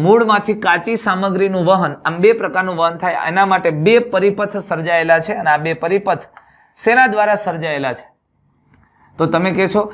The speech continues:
એક સ્વતંત્ર રીતે સંગઠન પામેલી નલિકાઓ દ્વારા નિર્માણ પામે છે. સ્વતંત્ર રીતે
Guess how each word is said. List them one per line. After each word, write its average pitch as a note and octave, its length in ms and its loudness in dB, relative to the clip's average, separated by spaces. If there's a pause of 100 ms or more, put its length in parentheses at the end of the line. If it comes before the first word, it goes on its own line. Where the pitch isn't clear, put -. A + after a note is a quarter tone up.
(220)
એક E3+ 120 0
સ્વતંત્ર G#3+ 560 0
રીતે F#3+ 240 0
સંગઠન F#3 600 0 (120)
પામેલી F3+ 440 0 (140)
નલિકાઓ E3 560 4 (120)
દ્વારા D3 320 4
નિર્માણ C3+ 460 -2
પામે A2 260 -6
છે. - 80 -20 (1700)
સ્વતંત્ર G3 760 0 (140)
રીતે A#2 220 -2